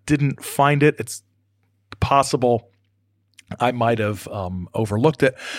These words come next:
But if you're aware of Bob Young and Flying Saucers Are, uh, please get in touch.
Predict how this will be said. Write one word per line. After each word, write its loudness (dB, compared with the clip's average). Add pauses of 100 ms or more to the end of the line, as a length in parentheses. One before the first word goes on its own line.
(140)
But 0
if -2
you're 6
aware 6
of -2
Bob 4
Young 2
and -6
Flying 2
Saucers 2 (100)
Are, 0 (440)
uh, -6 (100)
please -2 (120)
get 0 (160)
in -2
touch. -2